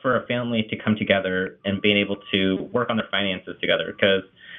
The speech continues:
that's one thing that, um, should always be known is when it comes to creating a budget, the kids have to be involved in it. You can't hide the fact that you're, that you're trying to save up for a certain purpose.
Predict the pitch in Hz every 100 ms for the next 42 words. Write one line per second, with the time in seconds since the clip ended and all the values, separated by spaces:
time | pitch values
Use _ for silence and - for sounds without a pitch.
0 | - 175 175 135 123 127 120 117 107 101
1 | 98 - 92 92 90 - - 107 107 101
2 | - 101 123 151 120 104 107 104 - 147
3 | 147 - 113 120 113 98 - 104 95 95
4 | _ - - 127 117 107 - 101 92 87
5 | 82 82 - - 95 - - - - -
6 | - 151 131 - 113 110 104 - 101 95
7 | 95 92 - 95 92 87 85 _ 101 98
8 | 95 - 98 - 101 101 98 - 95 90
9 | 87 - 104 90 - 104 -